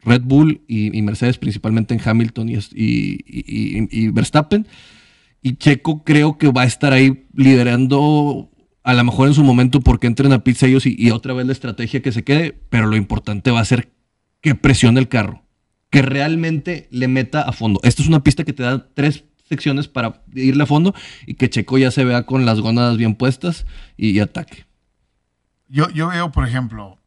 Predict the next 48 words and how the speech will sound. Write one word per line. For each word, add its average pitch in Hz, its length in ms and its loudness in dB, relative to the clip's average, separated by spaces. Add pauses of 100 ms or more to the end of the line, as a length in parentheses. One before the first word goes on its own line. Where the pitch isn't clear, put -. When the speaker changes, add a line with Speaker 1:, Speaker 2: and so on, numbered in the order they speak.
(140)
Speaker 2:
en 123 200 -12
el, 120 100 -4
los 123 160 -4
perfiles, 120 480 -6
¿verdad? 110 300 -8
Son 131 720 -4 (120)
categorías 117 560 -4
diferentes. 117 520 -6
Lo 107 60 -16
que 98 100 -20
tú, 104 100 -20 (540)
tú 165 100 -8
ves 180 140 -8
a 151 100 -6
Pato 156 240 -10
Ward 147 340 -2 (720)
y, - 100 -12
y, 135 340 -14
y, 147 280 -4
y 147 60 0
lo 143 140 0
ves, 156 400 -2
<laughs> - 40 -20
lo 151 180 -2
ves, 160 300 0
el 151 160 -8
tipo 165 260 -4
domina. 160 340 -2 (280)
No 185 280 0
es, 208 440 -4
eh, 156 260 -4
el 151 100 -4
Adrián 175 400 0
de 196 100 -6 (280)
hace 170 240 -2
algunos 196 280 -6
años 185 280 -6
que 170 160 -4 (500)
demasiada 165 520 0
estrategia 180 720 -4
y 160 80 -2
Speaker 1:
Sí. - 80 0
Speaker 2:
llantas 180 580 -2
y 160 100 -6
esto 185 360 -8
y 170 60 -8
lo 180 140 -4
otro, 202 420 -4